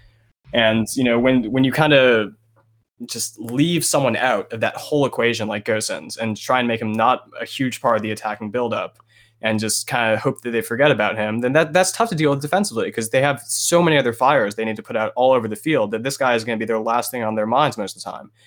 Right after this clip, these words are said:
And it seemed like he was the last thing on their minds even after, you know, he had created two, three goals against them. They didn't really shift it.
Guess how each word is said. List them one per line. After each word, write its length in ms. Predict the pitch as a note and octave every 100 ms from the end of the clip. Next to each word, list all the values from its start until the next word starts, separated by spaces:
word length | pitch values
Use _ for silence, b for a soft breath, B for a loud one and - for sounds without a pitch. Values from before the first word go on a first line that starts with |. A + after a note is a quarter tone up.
| b -
And 60 |
it 40 | C#3+
seemed 160 | G3+
like 120 | F#3 D#3+
he 40 |
was 100 | C#3+
the 80 | B2
last 220 | A#2+ A#2+
thing 120 | C3
on 40 | A#2
their 100 | A2+
minds 300 | C#3+ A#2+ -
even 220 | E3+ D3
after, 480 | A2 D3+ F3+ A2+ G2+
you 80 | A2
know, 160 | G#2+
he 120 | A2 A#2+
had 200 | A2 -
created 440 | - C#3 B2+ A2+
two, 220 | - C#3+ C3+
three 200 | C#3 B2
goals 260 | C3+ E3+
against 260 | G#2+ F#2+ -
them. 160 | G2+
They 140 | G#2 A2+
didn't 240 | A2+ D3+
really 240 | A#2+ A#2+ A2
shift 320 | - E3 G#2
it. 140 | F#2+